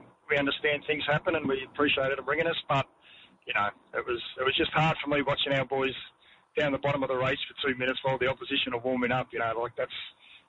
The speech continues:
from my own perspective as a footy manager and, um,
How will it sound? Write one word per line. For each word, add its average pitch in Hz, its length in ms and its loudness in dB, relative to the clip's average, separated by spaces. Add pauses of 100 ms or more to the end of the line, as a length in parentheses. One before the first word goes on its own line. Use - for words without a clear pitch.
(220)
from 127 120 -6
my 127 200 2
own 143 100 2
perspective - 460 -4
as 120 100 0
a 113 120 -6
footy 151 140 2
manager 156 400 2
and, 120 280 -2 (640)
um, 113 220 0